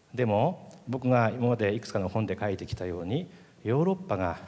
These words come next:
ある時期以降ですね、えー、自然エネルギーの方に舵を切った理由は、そう、一つにはさっき申し上げたような安全保障や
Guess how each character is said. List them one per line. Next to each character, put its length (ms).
あ 120
る 140
時 160
期 300
以 40
降 240
で 80
す 120
ね、 360
え 60
ー、 40
自 180
然 180
エ 100
ネ 80
ル 80
ギ 140
ー 40
の 80
方 140
に 100
舵 260
を 100
切 140
っ 20
た 280
理 160
由 200
は、 280
そ 280
う、 20
一 220
つ 120
に 100
は 80
さ 100
っ 20
き 80
申 160
し 80
上 60
げ 80
た 100
よ 60
う 20
な 240
安 160
全 160
保 160
障 260
や 160